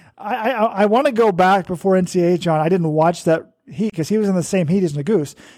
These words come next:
Naguse ran three thirty-six in that race. So did, were they testing each other out? I would like to, to know that the, the sort of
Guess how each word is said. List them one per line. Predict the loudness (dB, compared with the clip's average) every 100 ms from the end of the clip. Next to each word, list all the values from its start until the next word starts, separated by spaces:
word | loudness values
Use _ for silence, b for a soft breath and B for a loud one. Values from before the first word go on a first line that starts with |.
| B
Naguse | -2 0 0 0
ran | 2 2 2 -4
three | -2 -2
thirty-six | 0 -2 -2 -4 -4 -4
in | -6
that | -6
race. | -6 -8 -2
So | 0 0 -2 B B B B _ _
did, | -6 -6 -4
were | -2
they | 0
testing | 0 -2 -2 -2
each | -4 -2
other | -2 0
out? | 2 4 2 0
I | -4
would | -2 0
like | 0
to, | -2 -10
to | -8 -4
know | -2
that | -2 -4
the, | -8 -12
the | -12
sort | -8 -6 -6
of | -8